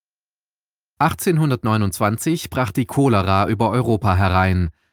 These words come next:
Im Spätsommer achtzehnhunderteinunddreißig erreichten die sogenannten bösen Schwaden Berlin. Die Stadt bot günstige Bedingungen für die Ausbreitung einer Seuche. Eine zentrale Wasserversorgung wie in London oder Paris gab es damals noch nicht.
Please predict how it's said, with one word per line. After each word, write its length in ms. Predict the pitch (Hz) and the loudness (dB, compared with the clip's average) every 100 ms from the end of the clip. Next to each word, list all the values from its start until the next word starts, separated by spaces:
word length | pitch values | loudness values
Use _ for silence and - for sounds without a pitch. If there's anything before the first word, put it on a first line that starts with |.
| _ - | _ -8
Im 160 | 107 | -4
Spätsommer 600 | 87 - 104 - 120 120 117 | -4 -2 -2 0 0 0 0
achtzehnhunderteinunddreißig 1300 | 107 - 104 104 107 104 98 87 92 101 - 156 - _ _ | -2 -2 -2 0 -2 -2 -2 0 0 0 0 -2 -4 _ _
erreichten 520 | - 131 131 151 - 139 | -2 0 2 0 -2 -2
die 120 | 127 | 0
sogenannten 720 | 147 160 131 123 - 117 95 | 0 0 0 -2 -2 -4 -2
bösen 380 | 120 143 135 110 | 0 0 0 -4
Schwaden 560 | - 95 98 104 110 | 0 0 0 0 0
Berlin. 500 | 123 131 147 98 85 - _ _ _ - | 0 0 0 0 -2 -8 _ _ _ -4
Die 100 | 143 | -4
Stadt 400 | - 185 - - | -2 -6 -6 -6
bot 300 | 131 135 - | -4 -4 -2
günstige 420 | 147 147 143 127 | -2 -2 -2 -2
Bedingungen 560 | 101 110 110 104 95 87 | -2 0 0 2 2 0
für 140 | 101 | -2
die 120 | 92 | -2
Ausbreitung 560 | 95 98 - 98 110 104 | 0 -2 0 0 0 0
einer 240 | 98 98 | 0 0
Seuche. 520 | 98 98 95 113 98 85 _ _ _ - | 2 2 2 0 0 -2 _ _ _ -4
Eine 260 | 135 151 - | 0 0 -2
zentrale 520 | 165 123 147 180 135 | -4 -2 -2 0 0
Wasserversorgung 800 | 143 139 117 98 101 104 120 101 | 0 -2 -2 0 0 0 -2 -2
wie 120 | 101 | -2
in 100 | 92 | -2
London 380 | 87 107 113 110 | 0 0 0 -2
oder 180 | 101 87 | -2 -2
Paris 640 | 92 90 98 131 - - | -2 0 -2 -4 -6 -8
gab 200 | - 139 | -2 0
es 140 | 151 - | -2 -4
damals 360 | 135 139 139 | -4 -2 -4
noch 120 | 156 127 | -4 0
nicht. 420 | 170 85 - | 0 -2 -10